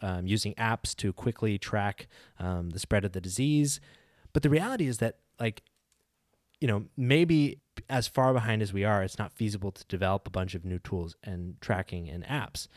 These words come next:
Now, it should be, it should have been, because we should have been taking this on a few months ago when it started, when the, the W H O first, um, drew attention to it back in the end of December.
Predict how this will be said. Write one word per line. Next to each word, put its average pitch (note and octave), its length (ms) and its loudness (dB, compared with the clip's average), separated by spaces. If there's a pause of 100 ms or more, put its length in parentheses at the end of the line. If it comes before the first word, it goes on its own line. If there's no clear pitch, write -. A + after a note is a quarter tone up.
Now, G2 180 -2
it F2+ 100 -6
should A3 300 4
be, F#2 340 -4
it B2+ 80 -8
should F#3+ 160 6
have D3+ 80 6
been, F#2 240 -2
because G2+ 260 -2
we F2 60 -6
should C3 200 2
have A#2 80 2
been F#2 380 -2
taking F#2+ 300 -4
this F2+ 160 -4
on F2 260 -4
a F2+ 80 -6
few - 160 -6
months G#2 280 0
ago F2 220 0
when E2 140 -4
it E2+ 120 -10
started, F#2+ 480 -4
when F2 160 -6
the, E2 140 -8 (320)
the G2 80 -6
W F#2+ 240 0
H F2 140 -4
O F2+ 140 0
first, - 500 -4 (400)
um, F2+ 160 -2
drew G2+ 180 -2
attention G#2+ 440 -2
to - 120 -4
it F2 140 -4
back F2+ 240 -4
in F2 260 -8
the F2 120 -8
end F#2 100 -4
of F2 140 -8
December. F2+ 520 -2